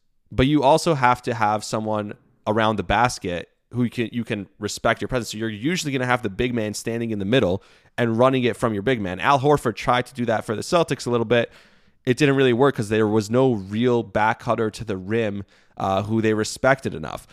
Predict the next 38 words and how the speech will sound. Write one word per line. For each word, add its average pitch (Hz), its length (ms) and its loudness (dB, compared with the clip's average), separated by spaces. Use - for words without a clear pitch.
I 127 120 0
think 156 180 -2
if 127 100 0
Jokic 143 420 4
is 127 80 -4
standing 139 340 -2
in 139 80 -2
the 131 60 -2
middle 131 180 2
of 123 40 0
the 113 80 -2
floor, 131 300 0
which 107 100 -8
is 95 60 -12
how 110 140 0
he 110 60 -2
likes 117 220 -4
to - 80 -8
play 113 300 -4
offense 104 420 -4
anyway, 104 560 0
and 131 100 0
then 131 140 -2
Aaron 135 300 0
Gordon 127 340 4
is 107 160 -2
your 104 140 0
lob 101 400 0
threat 92 260 -2
standing 113 380 -6
underneath 110 340 -4
the 101 80 -6
basket 104 320 0
or 87 60 -4
cutting 123 320 -4
to 107 100 -8
the 95 80 -4
rim, 117 300 0